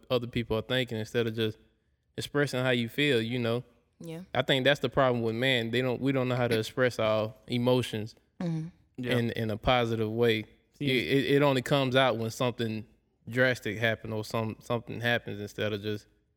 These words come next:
Speaker 1: just, just laying it out. Not laying it out like, "This is how I feel," but just, like,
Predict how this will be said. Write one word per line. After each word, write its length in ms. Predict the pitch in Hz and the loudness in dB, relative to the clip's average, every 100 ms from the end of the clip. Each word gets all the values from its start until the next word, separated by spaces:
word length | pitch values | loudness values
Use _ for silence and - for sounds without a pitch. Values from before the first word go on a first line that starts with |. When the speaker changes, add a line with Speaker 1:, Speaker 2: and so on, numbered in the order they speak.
| _ _ _ _ _ - | _ _ _ _ _ -8
Speaker 1:
just, 280 | 120 - - - | -6 -8 -18 -4
just 200 | 123 110 | -2 -2
laying 320 | 113 127 123 | 0 2 2
it 120 | 117 120 | 0 2
out. 240 | 117 - | 0 0
Not 300 | 160 - - | -2 -2 -2
laying 340 | 117 139 131 | 2 4 4
it 80 | 117 | 2
out 180 | 120 92 | 0 0
like, 240 | 101 101 - _ - | -6 -8 -12 _ -8
"This 200 | 120 113 | -6 -4
is 100 | 113 | 0
how 100 | 117 | 0
I 40 | 110 | 0
feel," 200 | 120 113 | -2 0
but 200 | 117 117 | 0 0
just, 200 | 127 131 | 0 2
like, 220 | 117 | 0